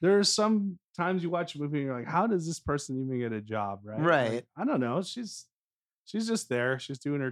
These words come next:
Speaker 1: thing.
Speaker 2: Is she attractive in this movie, do you think? Like, is, is she pretty?
Speaker 1: I think she's pretty.
Speaker 2: Yeah.
Speaker 1: So, you know, I, I, uh, as Josh knows, I don't like, uh,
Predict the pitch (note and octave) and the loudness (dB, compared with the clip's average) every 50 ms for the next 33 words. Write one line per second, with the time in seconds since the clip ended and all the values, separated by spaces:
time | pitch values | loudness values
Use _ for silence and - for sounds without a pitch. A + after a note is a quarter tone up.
0 | - - G#2+ G#2 G2+ G#2+ G#2 G2+ - _ _ _ - D#3 D3+ - - F#3 E3+ D#3+ | -6 -6 -8 -8 -6 -6 -8 -8 -10 _ _ _ 2 2 2 4 6 6 6 6
1 | - - D3 C3 C3+ D#3 - F3 F3+ F#3+ G3+ - _ _ _ - D#3 D#3+ E3+ E3+ | 4 2 2 2 2 2 2 4 4 4 2 0 _ _ _ -2 0 2 2 2
2 | - F3+ F3+ E3+ F3 F3 F3 F3 F3 - F3+ F3+ F3 - D3+ C3+ B2+ B2 - - | 2 2 4 4 4 4 4 2 2 2 0 0 2 2 2 2 2 2 0 0
3 | C3+ B2+ B2+ A#2 A#2+ A2 - - C3 - - - C#3+ C#3 C#3+ D#3+ E3 - _ _ | 0 2 2 0 -2 -4 -4 -4 -4 -2 0 2 2 2 2 0 -2 -4 _ _
4 | _ - G3 B3+ C4+ B3+ D#3 A#2+ - - G#2 - - - G#2 G2 G2+ A2+ C3+ C3 | _ -6 -4 -4 -2 -2 -2 -2 -2 -2 -4 -6 -6 -8 -6 -4 -4 -4 -4 -2
5 | - - D3 C#3 A#2+ G2+ G#2+ G2+ G#2 G#2 G#2+ A2+ A#2 A#2+ A#2 A2 G2+ G#2+ A2+ - | 0 2 4 4 4 4 2 -2 -4 -6 -4 -2 -2 0 0 0 -2 -4 -6 -8
6 | _ _ _ _ - G3 A#3 C#4 C#4+ B3+ - - G3+ A3+ B3 B3 A#3+ A3 G3+ F#3+ | _ _ _ _ 2 4 6 8 6 6 6 6 6 6 8 6 6 6 6 4
7 | E3 - - - D#3 D#3+ D3+ B2+ - - D3+ D3+ D#3+ D3 - - C3 B2 B2 C3 | 2 0 -4 -4 -2 -2 -2 -2 -2 -2 -2 0 0 -2 -4 -4 -2 -2 0 -2
8 | B2+ C3+ - B2+ C3 D3+ F3 G#3+ A#3+ A3 D3+ C#3 C3+ C3+ C3 C3+ C3+ - _ _ | -2 -4 -4 -2 -2 0 0 0 0 0 0 -2 -2 0 -2 -2 -6 -8 _ _
9 | _ _ _ _ _ _ _ _ _ _ _ - C3 B2+ A#2+ A2+ A2 A2 | _ _ _ _ _ _ _ _ _ _ _ -6 -2 -2 0 0 -2 -4